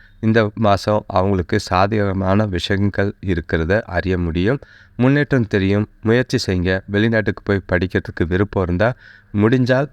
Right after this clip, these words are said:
போய் படிக்கிறது நல்லது. வாய்ப்புகள் நிறைய தேடி வர இருக்கு. ஆரோக்கியத்தை பொறுத்தளவுக்கு நீங்க ஒட்டுமொத்த ஆரோக்கியத்தையும் இந்த மாசம் கொஞ்சம் மேம்படுத்துறதுக்கு வாய்ப்பு இருக்கு. ஆனா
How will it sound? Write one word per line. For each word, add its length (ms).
போய் 240
படிக்கிறது 680
நல்லது. 680
வாய்ப்புகள் 560
நிறைய 380
தேடி 240
வர 280
இருக்கு. 420
ஆரோக்கியத்தை 540
பொறுத்தளவுக்கு 720
நீங்க 320
ஒட்டுமொத்த 760
ஆரோக்கியத்தையும் 800
இந்த 220
மாசம் 360
கொஞ்சம் 360
மேம்படுத்துறதுக்கு 840
வாய்ப்பு 440
இருக்கு. 360
ஆனா 360